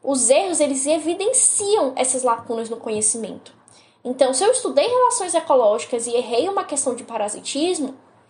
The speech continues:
talvez eu não tenha entendido bem parasitismo, tá uma lacuna ali dentro daquele assunto maior que é relações ecológicas. E aquele erro tá me mostrando isso.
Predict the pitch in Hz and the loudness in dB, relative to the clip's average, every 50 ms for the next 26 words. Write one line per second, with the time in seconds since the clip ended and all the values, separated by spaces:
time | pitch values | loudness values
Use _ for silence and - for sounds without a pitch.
0 | _ _ _ - 359 370 392 381 339 381 339 302 330 466 523 523 453 440 480 508 | _ _ _ 2 2 2 2 0 0 0 0 2 2 2 2 2 2 2 2 2
1 | 508 466 427 - 349 392 415 427 415 381 233 285 330 403 523 523 523 415 339 302 | 2 0 0 0 0 0 0 0 -2 -2 -2 -4 0 2 0 0 2 2 2 2
2 | 277 262 - 247 - - - 240 254 277 285 269 247 262 285 277 320 392 415 427 | 2 2 0 -6 -8 -8 -8 -6 -6 -6 -4 -4 -4 -2 -2 0 2 2 2 2
3 | 427 494 480 - - - 370 370 415 480 508 508 523 466 403 339 262 269 277 311 | 0 0 -2 -6 -6 -4 0 2 4 4 4 4 4 2 2 2 2 0 -2 -2
4 | 311 - - - _ _ - 285 320 370 403 403 - 330 311 311 311 311 320 269 | -4 -8 -18 -20 _ _ 0 0 0 0 -2 -4 -6 -2 0 0 2 2 4 2
5 | 269 269 269 - - 247 240 247 - 254 240 233 226 208 190 214 208 - - - | 4 2 2 -2 -4 -4 -6 -6 -6 -6 -4 -2 0 2 0 0 0 -4 -4 -4
6 | 240 233 226 233 226 226 226 - 220 214 220 220 - 226 202 185 - - - - | -4 -2 2 0 0 0 0 -4 -4 -6 -6 -4 -4 -4 -4 -4 -6 -10 -12 -12
7 | - - - - - - - - - - _ - - 285 339 392 - - 427 403 | -14 -14 -16 -18 -20 -20 -20 -20 -20 -20 _ -6 0 2 2 2 2 2 2 2
8 | 392 349 339 370 381 359 - 370 403 523 539 508 494 466 453 - - 339 320 294 | 4 4 4 2 2 -2 -2 0 2 4 4 4 4 2 -2 -2 -2 -2 0 0
9 | 269 220 190 185 - - - - | -2 -4 -4 -6 -8 -8 -10 -10